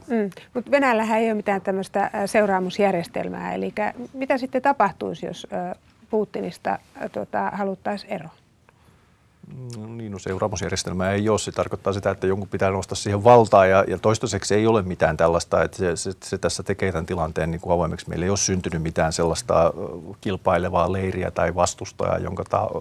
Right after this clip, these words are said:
Speaker 2: johon, tai, tai edes eliitin keskuudesta jotain, joka uskaltaisi julkisesti ruveta kritisoimaan Putinia. Ja, ja sit se tilanne vielä eteni siihen pisteeseen, että se alkaa vedota ikään kuin kansantukeen. Esimerkiksi tämmöinen ilmiö, mitä me nähtiin Neuvostoliiton lopulla, jossa Jeltsin alkoi haastaa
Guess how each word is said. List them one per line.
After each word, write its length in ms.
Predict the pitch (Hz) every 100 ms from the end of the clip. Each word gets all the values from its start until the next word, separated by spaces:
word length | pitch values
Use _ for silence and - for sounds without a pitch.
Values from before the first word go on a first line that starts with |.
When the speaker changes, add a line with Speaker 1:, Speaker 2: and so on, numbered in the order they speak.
| - -
Speaker 2:
johon, 380 | 92 87 85 -
tai, 200 | - 85
tai 180 | 82 87
edes 180 | 87 92
eliitin 300 | 95 95 92
keskuudesta 500 | 90 - 90 87 95
jotain, 340 | 95 - 87 - - - - - -
joka 180 | 98 90
uskaltaisi 520 | 87 - 92 90 -
julkisesti 460 | 92 87 92 - 87
ruveta 220 | 90 92 -
kritisoimaan 600 | - 95 92 90 90 87
Putinia. 560 | 104 95 - 92 85
Ja, 200 | 85 85 -
ja 160 | 98
sit 160 | 85 87
se 120 | -
tilanne 340 | 95 92 90 87
vielä 180 | 87
eteni 240 | 87 82 90
siihen 320 | - 104 98
pisteeseen, 500 | 92 87 90 85 87
että 120 | 87
se 60 | 87
alkaa 300 | 85 - 87
vedota 240 | 85 82
ikään 220 | 85 85
kuin 80 | 92
kansantukeen. 800 | 95 107 113 107 98 101 123 98 - - - - - -
Esimerkiksi 360 | 90 82 90
tämmöinen 280 | 87 92 92
ilmiö, 260 | 92 90 87
mitä 140 | 87
me 80 | 87
nähtiin 280 | 90 92 95
Neuvostoliiton 540 | 98 95 - 95 95
lopulla, 280 | 92 92 92
jossa 200 | 92 -
Jeltsin 320 | 98 98 92
alkoi 240 | 92 92 95
haastaa 400 | 92 - 101